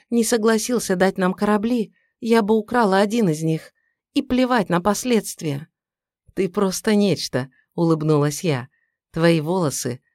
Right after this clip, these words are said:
точь-в-точь огонь, который горит в твоем сердце». «Ты хочешь сказать, что не поступила бы так же?»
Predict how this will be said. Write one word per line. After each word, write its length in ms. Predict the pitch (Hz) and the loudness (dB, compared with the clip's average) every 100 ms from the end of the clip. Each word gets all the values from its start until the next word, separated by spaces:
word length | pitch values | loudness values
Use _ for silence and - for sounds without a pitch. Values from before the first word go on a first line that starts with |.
| _ - | _ -4
точь-в-точь 600 | 247 233 - - 156 - | -2 -2 -6 -4 -2 0
огонь, 460 | 151 175 202 147 _ _ _ | -2 0 -2 -4 _ _ _
который 380 | - 202 202 185 | -4 -2 0 -2
горит 380 | 156 165 156 147 | 0 -2 -2 -6
в 80 | - | -4
твоем 300 | 156 151 160 | -2 -2 -2
сердце». 560 | - 151 120 - 85 - _ _ _ _ _ _ _ _ _ _ _ _ _ _ _ | -4 -4 -6 -12 -14 -16 _ _ _ _ _ _ _ _ _ _ _ _ _ _ _
«Ты 100 | - | -14
хочешь 400 | 208 - 220 202 | -6 -4 -2 -4
сказать, 520 | - 226 202 233 233 _ _ _ _ | -4 0 2 0 -2 _ _ _ _
что 220 | - - | -10 0
не 140 | 262 247 | 2 2
поступила 580 | 254 226 269 254 302 208 | 0 -2 -4 0 0 2
бы 140 | 202 | 0
так 260 | 202 196 143 | 0 -2 -2
же?» 240 | 139 143 | -8 -8